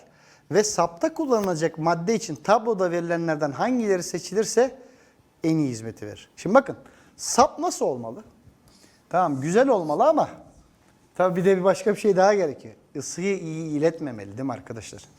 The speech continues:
E, elin yanarsa kıymeti yok bu işin. O zaman, e, sapta kullanılacak bir, e, ısı, öz ısı, tabii ısı iletim katsayısı ne olmalı tabii ki?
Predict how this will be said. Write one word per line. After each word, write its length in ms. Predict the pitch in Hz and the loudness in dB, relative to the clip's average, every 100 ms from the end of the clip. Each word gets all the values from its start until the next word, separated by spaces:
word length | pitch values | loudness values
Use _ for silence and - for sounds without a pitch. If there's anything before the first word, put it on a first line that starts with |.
| _ | _
E, 60 | 120 | -4
elin 340 | 117 127 170 | 0 2 4
yanarsa 460 | 196 185 233 233 247 | 4 4 2 0 -6
kıymeti 380 | - 180 175 254 | -6 -6 -4 -6
yok 80 | - | -8
bu 40 | 104 | -14
işin. 220 | - - - - - | -20 -20 -20 -20 0
O 140 | 180 262 | 6 6
zaman, 340 | 240 175 233 - - - _ _ _ 175 | 6 0 -6 -12 -20 -20 _ _ _ 2
e, 380 | 165 165 165 165 | 4 6 4 2
sapta 500 | 165 - 196 - 294 | 0 0 0 0 -4
kullanılacak 920 | 294 247 220 202 190 185 196 143 147 | -2 0 0 2 0 0 -2 -8 -8
bir, 220 | 170 160 - - _ _ - | -6 -6 -10 -20 _ _ -4
e, 400 | 139 139 143 143 - | -2 0 0 -2 -4
ısı, 400 | - 269 220 226 - - _ _ _ - - - _ - | 0 2 2 -2 -14 -20 _ _ _ -20 -20 -20 _ -2
öz 200 | 165 190 | 2 2
ısı, 320 | 180 - 185 196 - | 0 -6 -10 -10 -8
tabii 160 | 151 151 | -6 -4
ısı 180 | 147 185 | -4 -4
iletim 260 | 160 170 | -4 -6
katsayısı 500 | 175 170 - 156 - | -6 -6 -4 -8 -6
ne 60 | 190 | -4
olmalı 260 | 190 139 127 | -2 -2 -4
tabii 220 | 131 127 | -6 -6
ki? 140 | - | -10